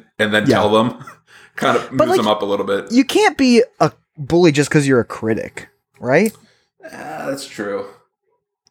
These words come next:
Speaker 2: I
Speaker 1: That's
Speaker 2: think
Speaker 1: true.
Speaker 2: for, for the many reasons that we have discussed, I'm, I'm willing to make him a Verde bully.
Speaker 1: Yeah, he's pretty
Speaker 2: Just
Speaker 1: di-,
Speaker 2: for
Speaker 1: he's different.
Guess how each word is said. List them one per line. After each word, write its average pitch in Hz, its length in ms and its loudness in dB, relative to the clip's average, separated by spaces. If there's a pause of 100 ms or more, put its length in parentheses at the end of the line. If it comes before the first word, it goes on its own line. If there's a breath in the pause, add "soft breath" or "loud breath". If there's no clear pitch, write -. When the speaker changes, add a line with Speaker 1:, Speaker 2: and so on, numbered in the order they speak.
Speaker 2:
I 208 60 0
Speaker 1:
That's 247 120 0
Speaker 2:
think 381 200 -2
Speaker 1:
true. 190 80 -10
Speaker 2:
for, 208 320 2
for 226 160 2
the 196 120 2
many 214 280 6
reasons 151 460 2
that 127 140 2
we 131 180 0
have 123 180 0
discussed, 110 680 -8 (720)
I'm, 165 280 0
I'm 208 220 2
willing 196 220 4
to 156 80 4
make 143 180 2
him 135 180 0
a 117 60 -2
Verde 104 600 -4 (420)
bully. 87 440 -18 (540)
Speaker 1:
Yeah, 101 360 -6 (340)
he's 139 180 -2
pretty 180 160 2
Speaker 2:
Just 247 100 0
Speaker 1:
di-, 262 60 -4
Speaker 2:
for 247 80 2
Speaker 1:
he's 143 160 -4
different. 147 360 0